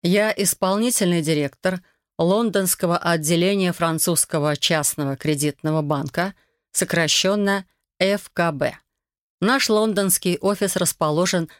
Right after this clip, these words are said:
на двенадцатом, девятнадцатом этажах дома номер двести двадцать пять по Истчип – Центральный Лондон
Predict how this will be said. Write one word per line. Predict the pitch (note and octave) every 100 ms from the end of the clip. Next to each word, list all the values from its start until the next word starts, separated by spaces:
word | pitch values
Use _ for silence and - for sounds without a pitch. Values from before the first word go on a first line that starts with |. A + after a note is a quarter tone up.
| -
на | F3+
двенадцатом, | D#3 D#3+ D#3 D3+ - F#3 A3+ A3+ - _
девятнадцатом | E3 F3 E3+ - D#3+ F#3 - F3+ D#3+
этажах | D#3+ D3+ D#3 F3 G3 -
дома | E3 D3+ G3+ A3 F#3+
номер | D#3+ F3 E3+ D#3+ -
двести | D#3 D#3+ E3 D#3 - D#3+
двадцать | D3 D3+ D3 - C#3+
пять | - E3 F#3 - _ _ _
по | - E3+ -
Истчип – | F#3 - - - D3 - - _ _ _
Центральный | - F3 - F3+ F3+ F3
Лондон | E3 E3+ C#3+ D3 C#3+